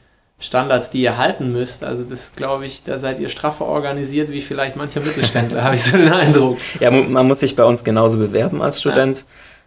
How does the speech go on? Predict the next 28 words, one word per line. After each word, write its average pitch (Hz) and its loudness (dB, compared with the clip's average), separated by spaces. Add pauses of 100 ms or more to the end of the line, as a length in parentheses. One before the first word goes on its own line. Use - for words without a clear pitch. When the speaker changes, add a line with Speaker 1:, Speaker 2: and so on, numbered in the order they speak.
(120)
Speaker 2:
Ähm, 113 0
auch 110 0
Motivation, 110 -4
also 104 -4
kein 110 -4
Motivationsschreiben 110 -2
im - -2
klassischen 127 -2
Sinne, 127 2
aber, 110 2 (460)
ähm, 110 2
auch 104 2
seine 110 2
Motivation 110 -2
darlegen. 135 2
Gibt's 110 -4
auch 110 -2
ein 110 -4
Bewerbungsgespräch 123 0
und, 107 -4
Speaker 1:
Ja. - -4
Speaker 2:
ähm, 110 -4
da 101 2
werden 117 4
dann 117 4
auch - 0
mal 110 -2
Absagen 110 0